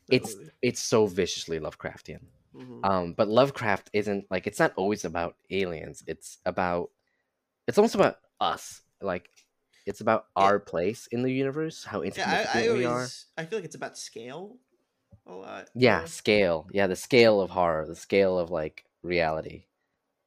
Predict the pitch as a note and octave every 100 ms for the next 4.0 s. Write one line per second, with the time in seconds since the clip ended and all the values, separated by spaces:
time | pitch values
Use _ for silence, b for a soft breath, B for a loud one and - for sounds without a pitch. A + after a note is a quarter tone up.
0 | _ _ _ _ _ - F#2 F#2 F2+ F2
1 | E2+ - _ _ _ _ _ _ _ _
2 | _ _ _ _ _ _ _ _ - _
3 | _ _ _ _ G#2 G2+ G2 F#2+ F#2